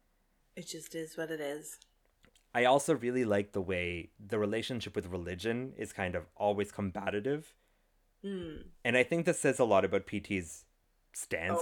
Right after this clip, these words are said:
Speaker 2: on
Speaker 1: Own
Speaker 2: religion.
Speaker 1: experience
Speaker 2: Yeah.
Speaker 1: with religion, yeah.
Speaker 2: Clearly, in this movie, where this man is a murderer,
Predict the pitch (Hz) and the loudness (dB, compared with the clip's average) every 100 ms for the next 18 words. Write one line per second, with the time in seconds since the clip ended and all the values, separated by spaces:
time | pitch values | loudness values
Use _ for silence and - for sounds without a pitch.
0 | 123 113 113 117 123 143 151 - 214 196 | 0 0 0 -2 -2 -4 -4 -4 0 2
1 | - - 226 226 226 233 240 233 156 139 | 2 0 -2 -4 -4 -4 -6 -4 -2 4
2 | 165 165 110 95 98 - 110 110 - 113 | 6 6 4 2 0 -4 -2 -2 0 2
3 | 104 85 82 92 - - 98 92 87 95 | 2 0 -6 -6 -8 -6 -2 -2 -4 -4
4 | 104 95 95 92 104 104 92 95 92 | 0 2 2 0 2 4 2 0 -2